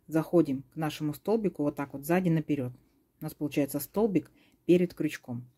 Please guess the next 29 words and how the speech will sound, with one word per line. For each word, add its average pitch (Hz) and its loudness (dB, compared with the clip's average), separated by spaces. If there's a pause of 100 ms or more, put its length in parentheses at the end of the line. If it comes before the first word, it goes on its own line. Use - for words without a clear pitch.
(640)
Вытягиваем 165 6
ниточку. 160 -2 (400)
Так. 202 -8 (400)
И 175 0
провязываем 190 6
точно 190 4
так 196 0
же, 185 -6
как - -16
предыдущий 170 4
столбик. 135 -4
Вначале 160 4
одну 156 0
петельку, 147 -4
потом 143 -2
две, 147 0 (520)
две. 143 -2 (560)
Мгм. 180 2 (920)
Накид. 175 0 (140)
Следующий 170 4
столбик 139 -8
точно 165 0
так 139 -6
же. 143 -20 (920)
Захватили 175 4
столбик 156 0
сзади 156 4
наперёд, 151 0
столбик 160 2